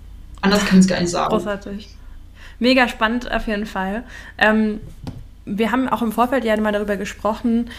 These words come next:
Speaker 2: dass du quasi Perspective für ein Riesenteam ausgerollt hast. Also ich meine, deine, deine Mitarbeiter im, im, im Sales draußen, ähm,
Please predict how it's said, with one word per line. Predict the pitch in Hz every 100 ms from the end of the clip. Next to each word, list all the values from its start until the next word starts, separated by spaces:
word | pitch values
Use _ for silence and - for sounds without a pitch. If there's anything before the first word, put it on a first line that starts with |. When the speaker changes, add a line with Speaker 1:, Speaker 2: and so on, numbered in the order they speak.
| - -
Speaker 2:
dass | 214 214 - -
du | 190 208 208 196 196
quasi | - 214 208
Perspective | - 208 - 202 254
für | 247 - 208 -
ein | 202
Riesenteam | 208 220 262 233 - 226 254 254
ausgerollt | 202 214 254 - 180 170 -
hast. | - 185
Also | 190 190
ich | 208
meine, | 202
deine, | 190 196 196 196 - -
deine | 202 196
Mitarbeiter | 233 247 208 214 220 220 208
im, | 185 175 -
im, | 196
im | - 208
Sales | - 208 226 247 -
draußen, | - 185 233 - 233 240 240 - - -
ähm, | 208 208 208 202 202 -